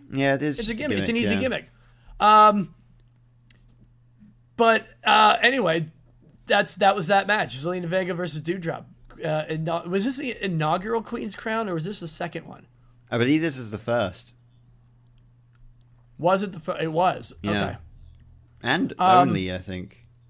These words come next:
Speaker 2: Yes. Yes, you're right, because Xavier, because we'll get to it later. Um, we'll get to it later.
Speaker 1: Yeah.
Speaker 2: Uh,
Speaker 1: Next
Speaker 2: up
Speaker 1: match.
Speaker 2: next,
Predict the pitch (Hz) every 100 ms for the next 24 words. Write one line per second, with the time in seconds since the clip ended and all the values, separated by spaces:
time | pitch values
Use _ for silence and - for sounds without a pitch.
0 | _ _ _ _ _ - - - 170 190
1 | 156 - - 220 247 - 226 208 277 -
2 | 165 - 208 202 165 - - - 180 160
3 | 214 185 208 208 170 175 208 160 175 190
4 | - - 170 151 190 208 147 160 - _
5 | _ - 160 160 160 160 156 - _ _
6 | _ _ _ _ _ _ _ _ _ _
7 | _ _ _ _ _ _ _ _ _ 151
8 | 175 196 196 190 202 226 - - _ -
9 | 123 101 - _ - - - 208 196 196
10 | 185 165 135 175 208 139 233 - 240 277
11 | -